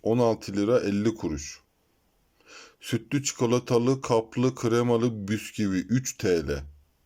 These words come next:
Fındıklı kremalı ince gofret, dokuz kat tat,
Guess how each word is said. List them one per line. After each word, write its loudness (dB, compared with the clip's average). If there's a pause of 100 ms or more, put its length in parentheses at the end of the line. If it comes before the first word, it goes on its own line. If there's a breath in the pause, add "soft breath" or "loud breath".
(1600 soft breath)
Fındıklı 0
kremalı 2
ince 2
gofret, -2
dokuz 0
kat -2
tat, -4